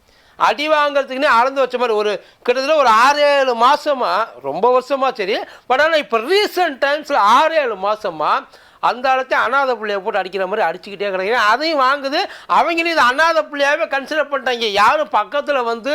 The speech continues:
பாதுகாக்கிற மாதிரியே தெரியல, பிரிச்சு விடுற மாதிரியும் தெரியல, விலக்கி விடுற மாதிரியும் தெரியல. சரி விடுங்க, இந்த புதுப்பேட்டை படத்துல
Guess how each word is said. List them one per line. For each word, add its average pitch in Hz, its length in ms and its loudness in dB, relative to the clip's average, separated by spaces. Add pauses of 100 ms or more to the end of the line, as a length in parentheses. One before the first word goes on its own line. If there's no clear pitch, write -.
(380)
பாதுகாக்கிற 247 680 0
மாதிரியே 226 240 -2
தெரியல, 220 320 -2
பிரிச்சு 302 340 -4
விடுற 262 180 -2
மாதிரியும் 247 300 -2
தெரியல, 294 180 2
விலக்கி 285 360 -2
விடுற 262 180 -4
மாதிரியும் 226 320 -6
தெரியல. 208 220 -2 (400)
சரி 185 260 -2
விடுங்க, 247 280 0
இந்த 208 140 -6
புதுப்பேட்டை 311 500 0
படத்துல 202 380 -2